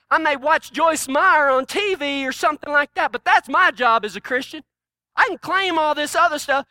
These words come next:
'cause I called on the name of Jesus, and so I'll go to heaven just because I said I believed in Him. That was for every single one of us.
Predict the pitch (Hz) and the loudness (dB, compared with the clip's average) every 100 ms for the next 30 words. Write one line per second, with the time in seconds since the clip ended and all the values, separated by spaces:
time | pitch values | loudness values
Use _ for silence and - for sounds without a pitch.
0 | _ 320 269 277 359 330 320 302 285 277 | _ -6 0 2 2 2 2 4 2 0
1 | 277 311 294 233 370 349 262 262 262 262 | -2 -2 -2 -6 -4 -4 -4 -8 -6 -2
2 | 262 302 330 254 247 247 359 262 233 262 | 2 2 2 0 -2 -2 -2 -2 -4 -12
3 | 240 - 240 254 277 294 254 233 220 254 | -12 -6 0 0 0 0 2 2 0 -6
4 | 330 226 202 170 185 123 _ _ _ _ | -8 -6 -8 -8 -8 -12 _ _ _ _
5 | _ _ _ 190 220 190 - 151 185 196 | _ _ _ -4 -4 -4 -12 -10 -6 -6
6 | 196 185 185 175 151 127 123 147 - | -8 -8 -10 -10 -12 -12 -14 -16 -20